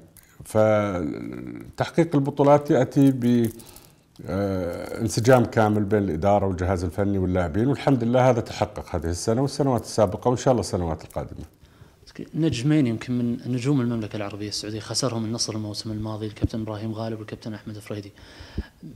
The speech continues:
Speaker 2: إيش كانت ردة الفعل أبو تركي، خصوصا أنك من أوائل الناس اللي كانوا متواجدين معاهم في المستشفى، سواء الكابتن إبراهيم في قطر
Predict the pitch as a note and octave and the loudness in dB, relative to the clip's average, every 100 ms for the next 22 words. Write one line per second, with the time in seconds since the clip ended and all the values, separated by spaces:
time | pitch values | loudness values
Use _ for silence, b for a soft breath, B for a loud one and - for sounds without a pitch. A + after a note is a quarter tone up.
0 | G#3+ G#3+ - C#4+ A3+ - F#3 E3 D3+ A#2 | -14 -12 -6 -2 -2 0 -2 -2 -4 -6
1 | C#3+ C3 B2 C3+ C3 - D3+ C3+ C3+ C3+ | -6 -6 -6 -8 -10 -10 -10 -2 0 0
2 | C#3 C3 B2 C3 B2+ C#3 C3 B2 B2+ B2 | -2 -4 0 0 0 -2 -2 -2 -4 -4
3 | A#2+ C3+ B2 A#2+ B2 A#2 A#2 A#2 A2+ A#2 | -6 -4 -4 -4 -4 -4 -4 -4 -6 -8
4 | A2+ A2+ A2 A#2+ A#2 A2+ A#2 A#2 A2 A#2+ | -8 -8 -8 -10 -10 -8 -8 -8 -8 -8
5 | A#2+ A#2 A#2 A2+ A#2+ C3 D3 | -6 -6 -6 -8 -10 -10 -10